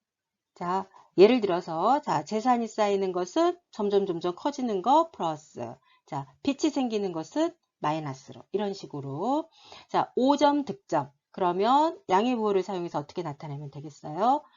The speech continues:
플러스 오. 자, 오 점 득점 그러면 이렇게 플러스 오. 자, 삼 점 잃었어. 삼 점 실점. 그럼 마이너스 삼. 음의 부호를 사용해서 이렇게 나타낼 수 있다. 해발 천삼백 미터. 그럼 해발은 높은 거죠. 그러면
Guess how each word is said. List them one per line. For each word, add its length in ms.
플러스 440
오. 200
자, 340
오 120
점 200
득점 360
그러면 360
이렇게 320
플러스 520
오. 260
자, 140
삼 260
점 340
잃었어. 500
삼 220
점 160
실점. 480
그럼 280
마이너스 640
삼. 180
음의 220
부호를 240
사용해서 380
이렇게 160
나타낼 380
수 140
있다. 400
해발 420
천삼백 480
미터. 460
그럼 200
해발은 400
높은 280
거죠. 500
그러면 420